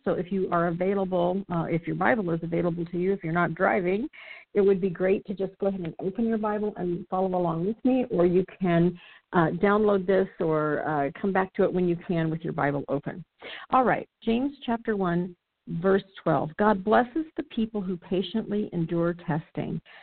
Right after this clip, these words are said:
Afterward, they will receive the crown of life that God has promised to those who love him. And remember,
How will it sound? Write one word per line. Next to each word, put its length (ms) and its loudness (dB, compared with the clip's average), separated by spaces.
Afterward, 500 4
they 120 2
will 180 2
receive 340 -2
the 80 -2
crown 300 -2
of 120 -4
life 320 2
that 140 -10
God 200 0
has 120 -2
promised 540 2
to 100 -2
those 260 2
who 100 -2
love 260 2
him. 360 -2
And 120 4
remember, 560 4